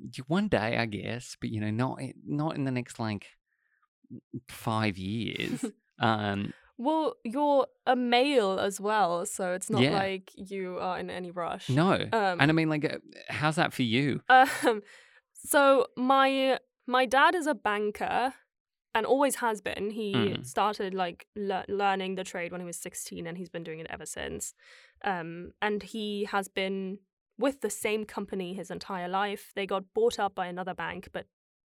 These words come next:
Speaker 2: you know, he still <laughs> stayed with them. So it's been very, very linear for him.
Speaker 1: Dedication.
Speaker 2: Yeah, definitely. I mean, you know, he's put so much time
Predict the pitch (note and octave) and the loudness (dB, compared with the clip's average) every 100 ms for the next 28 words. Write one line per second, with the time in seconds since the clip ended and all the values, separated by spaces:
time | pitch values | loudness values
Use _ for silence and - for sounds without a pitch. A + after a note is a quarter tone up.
0 | - F#3+ E3 F#3+ - G#3+ G3 - B3 A#3+ | -8 -6 -6 -8 -4 -2 0 0 2 2
1 | G3 F#3+ - E3+ F3+ F#3+ G3 G3 G#3 B3+ | 2 -4 -2 -4 -2 -2 0 0 2 4
2 | A#3 F#3+ G#3 A#3 G#3+ F#3 G#3 A3 G3 F3+ | 4 2 2 4 2 0 2 2 2 0
3 | F3 E3+ E3 - E3 F#3 B2 G#2 - G#2 | -2 -6 -6 -6 -4 -2 0 0 2 0
4 | A2 F#2+ G2 - D4 E4 F3+ B3 C#4 D#4+ | 0 -4 -6 4 8 8 8 4 2 0
5 | A3 F#3 F3 F#3 G#3 A3+ G#3+ F#3+ F#3+ G3 | 0 0 -2 -2 0 2 0 0 -4 -2
6 | A#3 F3+ G3 G3 - G#3 - - A3+ A3+ | 0 0 -2 -4 -4 -6 -4 0 2 2
7 | G3+ F#3 - - - - - A3 G#3+ G#3 | 2 0 -4 -8 -12 -14 -6 -2 0 0
8 | G3 F#3+ | -2 -6